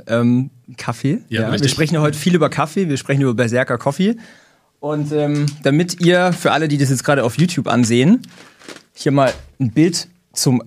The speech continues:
Speaker 1: Kaffee habt, so sieht das Ganze aus. Und,
Speaker 2: Sieht
Speaker 1: äh,
Speaker 2: aus.
Speaker 1: wir werden da jetzt viel drüber sprechen. Vielleicht zum Einstieg, kannst du den Zuhörern mal so ein bisschen deine Backstory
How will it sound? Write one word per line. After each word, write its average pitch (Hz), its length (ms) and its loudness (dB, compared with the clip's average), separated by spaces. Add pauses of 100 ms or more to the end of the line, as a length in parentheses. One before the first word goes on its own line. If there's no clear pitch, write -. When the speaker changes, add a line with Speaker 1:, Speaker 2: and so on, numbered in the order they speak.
Speaker 1:
Kaffee - 340 -4
habt, 117 220 -4
so 127 120 -2
sieht 131 140 0
das 113 120 -6
Ganze 117 300 -2
aus. 113 440 -4 (160)
Und, 117 280 -2
Speaker 2:
Sieht 117 140 -2
Speaker 1:
äh, 113 40 -2
Speaker 2:
aus. 107 400 -8
Speaker 1:
wir 117 100 -2
werden 113 160 2
da 123 60 2
jetzt 104 200 -4
viel 127 120 -2
drüber 107 240 -4
sprechen. 139 440 -2 (1000)
Vielleicht 151 240 0
zum 190 100 0
Einstieg, 170 560 -2
kannst - 360 -4
du 202 300 2 (160)
den 151 120 0
Zuhörern 165 400 2
mal 147 160 2
so 143 60 2
ein 131 40 -2
bisschen 139 320 -2
deine 190 260 0
Backstory 110 760 -2